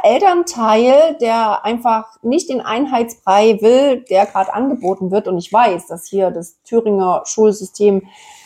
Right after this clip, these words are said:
zumindest in meinem Umfeld von den beiden Schulen, na gut, also ehemalige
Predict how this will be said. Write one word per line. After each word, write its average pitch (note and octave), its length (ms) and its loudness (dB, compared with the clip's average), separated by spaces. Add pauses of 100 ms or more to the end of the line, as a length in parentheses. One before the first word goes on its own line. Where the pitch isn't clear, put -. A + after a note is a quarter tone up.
(160)
zumindest A3 640 2
in F3+ 480 -2
meinem A3+ 380 0
Umfeld C#4 840 2
von G#3 280 -2
den G#3 200 0
beiden A3 360 0
Schulen, B3 320 -2
na A3+ 100 -2
gut, A3 380 -2 (140)
also F3+ 220 -4
ehemalige F#3 920 0